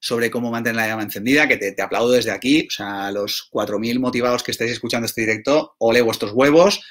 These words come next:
vuestros tomates, vuestros melones, vuestras peras, vuestros plátanos, ya me entendéis.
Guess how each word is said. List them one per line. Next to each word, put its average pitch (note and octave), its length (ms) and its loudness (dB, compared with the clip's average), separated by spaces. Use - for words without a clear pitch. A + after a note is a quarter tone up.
vuestros - 320 -4
tomates, C3+ 460 2
vuestros A2 400 -4
melones, B2+ 460 2
vuestras A#2 320 -2
peras, D#3 340 4
vuestros A#2+ 300 -4
plátanos, D3 320 2
ya C3 80 4
me B2+ 80 2
entendéis. B2+ 560 2